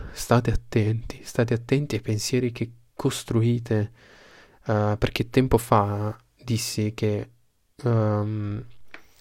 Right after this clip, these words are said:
noi pensiamo spesso che lo stupido è colui che non pensa. La verità è co-, è che lo stupido è colui che pensa troppo.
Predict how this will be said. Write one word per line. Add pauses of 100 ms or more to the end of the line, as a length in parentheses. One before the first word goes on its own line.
(680)
noi
pensiamo
spesso
che
lo
stupido
è
colui
che
non
pensa. (100)
La
verità
è
co-,
è
che
lo
stupido
è
colui
che
pensa
troppo.